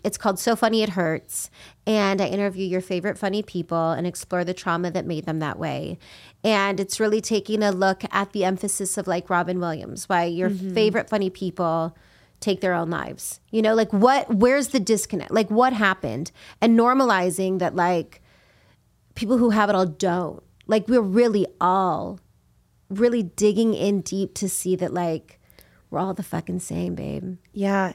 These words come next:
Speaker 2: And that doesn't even just go for, like, comedians. That goes for everybody.
Speaker 1: Yeah.
Speaker 2: I mean, you just never know. Like, like Twitch,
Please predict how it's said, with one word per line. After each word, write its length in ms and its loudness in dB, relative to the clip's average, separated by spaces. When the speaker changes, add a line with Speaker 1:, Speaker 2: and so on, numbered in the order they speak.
Speaker 2:
And 100 2
that 100 4
doesn't 200 2
even 160 2
just 160 -4
go 100 0
for, 140 0
like, 120 0
comedians. 500 2
That 120 0
goes 220 0
for 180 -2
everybody. 600 0
Speaker 1:
Yeah. 260 2
Speaker 2:
I 160 4
mean, 260 4
you 160 4
just 160 2
never 320 4
know. 300 4
Like, 200 2
like 180 2
Twitch, 580 0